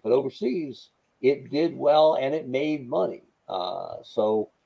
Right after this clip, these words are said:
you know, there was, if you call that momentum, either way, the concept was that Paramount would start with G I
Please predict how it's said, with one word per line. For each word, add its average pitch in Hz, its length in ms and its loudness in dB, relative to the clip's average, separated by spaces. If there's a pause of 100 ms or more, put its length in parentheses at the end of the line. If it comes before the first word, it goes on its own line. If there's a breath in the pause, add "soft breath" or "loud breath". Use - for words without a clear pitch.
(440)
you 117 100 -4
know, 98 120 0
there 117 120 2
was, 131 220 2
if 120 100 0
you 110 80 -6
call 127 240 6
that 101 220 2
momentum, 104 760 -4
either 156 220 -4
way, 101 480 -4 (480)
the 233 120 2
concept - 760 -2
was - 320 -10
that 95 160 -14
Paramount 117 460 0
would 92 120 -8
start 151 520 4
with 113 180 -12
G - 180 -12
I - 120 -12